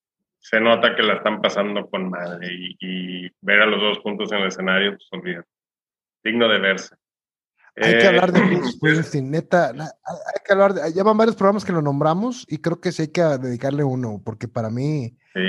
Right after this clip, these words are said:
Speaker 2: The
Speaker 1: pues
Speaker 2: Boss
Speaker 1: tiene
Speaker 2: trae,
Speaker 1: grandes
Speaker 2: trae con
Speaker 1: éxitos.
Speaker 2: queso las enchiladas.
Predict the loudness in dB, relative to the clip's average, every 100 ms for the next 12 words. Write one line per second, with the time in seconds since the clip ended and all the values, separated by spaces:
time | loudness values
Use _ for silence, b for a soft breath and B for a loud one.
0 | 2 4 4 6 6 6 4 6 4 2
1 | 0 -2 -2 -2 -2 -2 -4 -8 -10 -12
2 | -14 -14